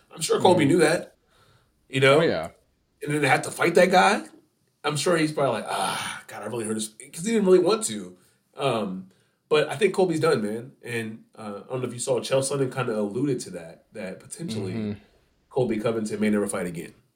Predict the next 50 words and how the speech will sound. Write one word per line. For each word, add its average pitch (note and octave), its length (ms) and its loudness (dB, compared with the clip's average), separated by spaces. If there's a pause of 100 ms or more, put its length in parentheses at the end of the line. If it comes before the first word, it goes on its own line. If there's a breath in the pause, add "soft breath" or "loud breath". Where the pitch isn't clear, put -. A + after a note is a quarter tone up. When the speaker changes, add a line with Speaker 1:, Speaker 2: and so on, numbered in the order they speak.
(120)
Speaker 1:
which - 400 -2 (1400)
that - 140 2
may C3+ 100 8
be B2+ 140 2
his - 180 0
<laughs> - 60 -10
best - 240 0
option. - 280 -12 (140)
Well, C3+ 160 -4
yeah, A#2 140 -4
well, G#2 120 -8
go - 160 -2
ahead. - 140 -2
I'm F#2 120 -16
sorry. G2 220 -12
I G#2 40 -12
kinda, G#2 280 -8 (280 soft breath)
what D#3 120 -2
am C#3 60 2
I B2+ 60 4
random C3 300 6
Speaker 2:
No. B3 80 8
Speaker 1:
Colby, A2+ 240 6
but G#2+ 80 2
I'm G#2+ 80 4
just A#2 160 -6 (100)
not - 120 4
a - 20 -10
fan. C3 520 -10
<laughs> - 380 -4 (240)
Speaker 2:
No, D#3+ 300 4
I, A#2+ 720 2
I F3 180 -2
agree A2 380 -8
with G2 160 -14
what D2+ 100 -14
you're D#2 80 -18
saying. E2+ 420 -14 (400 soft breath)
I C3+ 100 -2
think C#3+ 220 0
we B2 120 -4
need C3 160 -6
to C3 60 -6
call A2+ 280 0
Colby G2+ 560 -8 (140)
what G2 220 -6
he F2+ 180 -12
is. F2+ 360 -10 (200)
He's A2+ 420 -6 (540)
a, A#3 80 -6